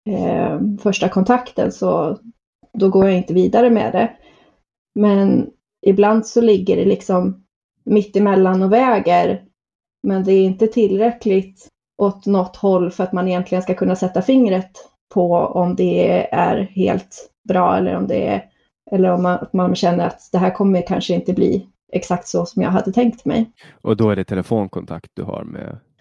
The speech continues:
Speaker 1: Ja, nej, men precis. Eh, men även e-mail först. Och man kan ju läsa av ganska mycket av hur en person skriver till exempel. Så att det kan vara en första kontakt, men sen går man över till telefon, eh, för att känna efter lite till.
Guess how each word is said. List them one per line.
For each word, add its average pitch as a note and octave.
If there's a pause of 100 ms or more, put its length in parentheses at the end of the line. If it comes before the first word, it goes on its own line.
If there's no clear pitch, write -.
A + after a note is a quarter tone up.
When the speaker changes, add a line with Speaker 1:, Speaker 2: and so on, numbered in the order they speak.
(120)
Speaker 1:
Ja, B3+
nej, A#3+
men A3+
precis. A#3
Eh, G3+
men G#3+
även A3 (140)
e-mail F#3+
först. - (180)
Och G#3+
man F#3+
kan G#3
ju G3+
läsa F#3+
av G#3
ganska F#3
mycket F3+
av F3
hur F#3+
en F3
person F#3
skriver A#3
till E3+
exempel. F#3 (680)
Så F#3+
att F#3+
det G3+
kan G#3+
vara F#3
en G3
första F#3+
kontakt, F3
men F3+
sen F3+
går F3+
man F3
över E3
till -
telefon, G3+ (180)
eh, F3+
för F3
att F3
känna E3+
efter F3
lite F3+
till. G#3+